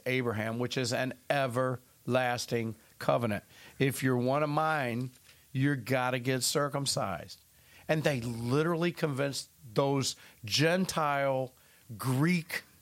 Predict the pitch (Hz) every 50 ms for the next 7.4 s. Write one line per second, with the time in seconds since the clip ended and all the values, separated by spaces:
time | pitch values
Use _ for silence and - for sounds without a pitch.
0 | _ _ _ _ _ _ _ _ _ _ _ _ _ _ _ - 147 151 156 165
1 | 175 180 165 - - - 123 117 117 113 104 - - - - _ _ _ _ _
2 | _ _ _ _ _ _ _ _ _ _ _ _ - - - 175 147 - - -
3 | - - 170 160 165 165 160 - - - - - 117 156 160 156 160 160 151 139
4 | - - 170 165 160 - 143 - - 135 110 107 104 - 101 95 - - _ _
5 | _ _ _ _ _ _ - - - - - - 156 147 135 - - 170 170 180
6 | 180 156 165 - - - - 147 - - 185 151 - 190 165 160 - - 175 143
7 | 127 123 120 110 107 104 110